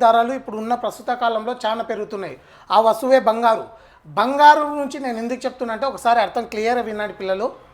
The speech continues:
బంగారు అనేది ఎక్కడ దొరుకుతుంది, ఏ విధంగా దొరుకుతుంది, దాన్ని ఐడెంటిఫై ఎలా చేస్తారంటే, బంగారు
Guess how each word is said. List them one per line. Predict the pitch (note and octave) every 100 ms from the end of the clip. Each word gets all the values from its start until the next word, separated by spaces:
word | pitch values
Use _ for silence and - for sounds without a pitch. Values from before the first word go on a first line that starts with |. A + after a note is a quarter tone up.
| _ _ -
బంగారు | E3 A#3+ C#4 D4 C#4+
అనేది | C4 C4 C4 C4
ఎక్కడ | A3 C4 C#4
దొరుకుతుంది, | C4 B3 B3+ A#3+ B3 A3 A#3
ఏ | B3+
విధంగా | C4 B3 A#3 G#3+
దొరుకుతుంది, | G3 A3+ B3+
దాన్ని | A#3+ A3 G#3+
ఐడెంటిఫై | A#3 C4 B3+ C4 A#3
ఎలా | A#3
చేస్తారంటే, | A#3 G#3 G#3+ F3+ F3+ C#4 - - _ _
బంగారు | E3 A#3+ C4 C#4+